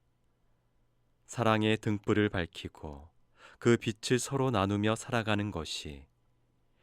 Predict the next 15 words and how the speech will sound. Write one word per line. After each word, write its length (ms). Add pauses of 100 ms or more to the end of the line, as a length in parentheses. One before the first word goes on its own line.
(180)
주님 320
사랑 360
안에 200
머무르는 580
삶이고 800 (920)
더 160
큰 300
사랑 280
속에서 500
살아가는 540
길입니다. 680 (1600)
그 280
빛이 460
퍼질 360
때 440